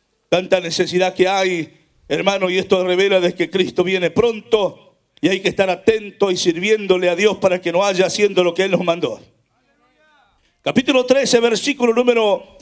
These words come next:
cincuenta y tres de Mateo, dice el Evangelio de Mateo, "Y aconteció que cuando terminó Jesús esta parábola, se fue de allí, y viniendo a su tierra", dice, "le enseñaba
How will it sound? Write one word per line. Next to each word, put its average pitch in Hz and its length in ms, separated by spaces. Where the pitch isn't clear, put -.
cincuenta 202 520
y 185 60
tres 214 280
de 190 140
Mateo, 208 440
dice 190 460
el 156 60
Evangelio 190 400
de 185 60
Mateo, 180 460
"Y 170 100
aconteció 233 580
que 262 140
cuando 277 460
terminó 233 420
Jesús 233 680
esta 233 380
parábola, 233 840
se - 280
fue 285 180
de 269 60
allí, 226 560
y 147 80
viniendo 254 1000
a 180 100
su 220 160
tierra", 269 380
dice, 240 280
"le 220 120
enseñaba 254 1000